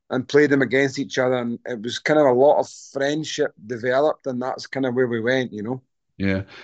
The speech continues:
Speaker 2: Um, I, I, I'm not familiar with how the Bundesliga works, but is it also, um, alternate shot and best ball, or is it?
Speaker 1: No, no, the Bundesliga, just, you, you just play,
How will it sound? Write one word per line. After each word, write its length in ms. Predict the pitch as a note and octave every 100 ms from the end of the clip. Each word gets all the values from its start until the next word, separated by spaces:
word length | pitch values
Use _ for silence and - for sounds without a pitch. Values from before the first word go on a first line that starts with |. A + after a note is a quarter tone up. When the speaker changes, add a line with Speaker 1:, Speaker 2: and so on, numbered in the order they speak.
| -
Speaker 2:
Um, 180 | A2 G#2+
I, 140 | G#2+
I, 200 | G#2+ B2
I'm 100 | B2
not 180 | B2 C#3+
familiar 320 | C#3 C#3 C#3+
with 160 | C3 B2+
how 140 | B2
the 100 | B2
Bundesliga 500 | A#2 B2 A2+ G#2 G#2+
works, 240 | G2+ B2 C3
but 140 | G#2
is 100 | G#2
it 60 | G#2+
also, 580 | G#2+ B2+ B2+ A#2 G#2+ -
um, 420 | G2+ G2+ G2 G2
alternate 360 | - A2+ B2 A2
shot 300 | - A2 A2+ G#2+
and 360 | G2+ G2+ G2+
best 240 | F#2+ G2+ G2+
ball, 380 | G2+ C3 E3+ - _ _ _ _
or 200 | - F2+
is 140 | E2+ F2
it? 140 | D#2+ - - _ _ -
Speaker 1:
No, 260 | D3+ D#3 D3+
no, 140 | C#3
the 80 | C3
Bundesliga, 480 | C3+ C#3+ B2+ B2+ A2+
just, 200 | A#2 -
you, 160 | A#2+ A#2 _ -
you 140 | A#2+
just 240 | A#2 C3 -
play, 500 | A#2+ C3+ C3 B2+